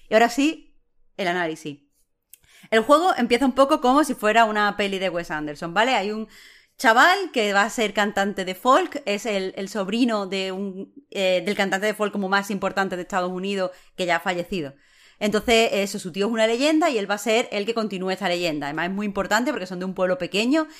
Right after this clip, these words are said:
y el pueblo quiere que vuelva a ser un, una personalidad que los ponga en el mapa y tal.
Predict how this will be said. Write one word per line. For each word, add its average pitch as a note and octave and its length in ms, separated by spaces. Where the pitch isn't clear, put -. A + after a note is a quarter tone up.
y A3 80
el G3+ 80
pueblo A3+ 300
quiere A3+ 260
que F#3 80
vuelva F#3 300
a F3+ 40
ser F#3 360
un, F3 640
una F#3+ 380
personalidad G3+ 600
que G3 60
los F3+ 100
ponga F3+ 200
en F3+ 60
el F3 100
mapa F3 300
y D#3 40
tal. D3+ 260